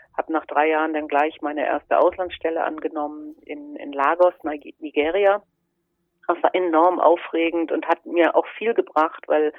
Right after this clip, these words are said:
man sehr selbstständig arbeiten muss, improvisieren muss, aber auch tolle Leute kennenlernt.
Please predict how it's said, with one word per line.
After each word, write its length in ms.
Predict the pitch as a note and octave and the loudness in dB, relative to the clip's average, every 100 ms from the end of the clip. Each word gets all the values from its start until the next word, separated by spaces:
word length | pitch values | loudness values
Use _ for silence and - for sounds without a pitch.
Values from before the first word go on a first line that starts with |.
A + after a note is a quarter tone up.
| - - | -12 -8
man 140 | E3+ D#3 | -4 0
sehr 240 | D#3+ E3 | 4 4
selbstständig 640 | D3+ E3 - - D#3+ D#3 - | 4 0 0 -6 -6 -4 0
arbeiten 400 | D3 D#3+ D#3 D#3 | 0 0 -2 -4
muss, 240 | D#3+ E3 - | -4 -4 -6
improvisieren 800 | E3 - F3+ E3+ D3+ E3 E3+ E3+ | -12 -8 -8 -8 -12 0 0 2
muss, 240 | E3 E3 | -2 0
aber 200 | - D#3 | 0 0
auch 100 | - - | -2 -6
tolle 280 | - G3+ F3 | -2 0 0
Leute 300 | D#3+ E3 - | -2 -4 -8
kennenlernt. 600 | - D#3+ D#3+ D#3+ D#3+ | -10 -8 -6 -6 -8